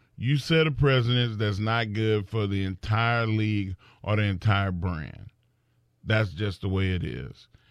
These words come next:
And the whole tie you up in litigation forever hurts everybody, because that means that when you're in the legal process, you're not wrestling.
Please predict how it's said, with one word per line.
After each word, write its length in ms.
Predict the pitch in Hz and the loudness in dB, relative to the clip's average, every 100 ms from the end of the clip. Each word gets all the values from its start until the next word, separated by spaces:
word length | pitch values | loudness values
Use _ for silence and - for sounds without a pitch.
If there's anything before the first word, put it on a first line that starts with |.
| _ - | _ -4
And 520 | 104 101 98 95 90 - _ _ _ _ _ _ _ _ _ _ _ _ _ _ | 2 4 4 2 -2 -8 _ _ _ _ _ _ _ _ _ _ _ _ _ _
the 140 | 110 110 | 2 6
whole 380 | 123 143 151 135 - | 6 4 2 -2 0
tie 280 | 131 135 | 2 4
you 260 | 139 135 131 | 4 2 2
up 180 | 127 110 | 2 0
in 180 | 113 117 | 0 2
litigation 840 | 120 101 117 120 117 123 120 110 | 0 0 0 0 -2 -2 -2 -2
forever 640 | - 110 117 120 123 123 127 _ _ _ _ _ - | -2 0 2 0 -2 -4 -8 _ _ _ _ _ -2
hurts 380 | - 147 139 113 - 139 | 2 2 2 -8 -4 -2
everybody, 560 | 147 143 107 104 101 | 0 0 0 0 0
because 340 | 95 95 110 104 | -4 -2 0 2
that 180 | 123 123 | 0 0
means 340 | 123 120 113 | 0 0 0
that 220 | 113 107 | 0 0
when 160 | 107 107 | 0 0
you're 220 | 131 135 | 0 0
in 400 | 131 160 120 107 - _ _ _ | 0 0 -2 -4 -8 _ _ _
the 120 | - 113 | 2 4
legal 360 | 135 139 113 | 4 4 0
process, 840 | 95 131 156 135 98 92 87 98 - _ _ _ _ _ _ _ - 98 | 2 2 2 0 -2 -2 -4 -8 -16 _ _ _ _ _ _ _ -12 0
you're 240 | 123 151 | 4 4
not 340 | 135 135 131 | 6 4 2
wrestling. 580 | 98 127 156 - 85 - | 0 0 0 -2 -10 -14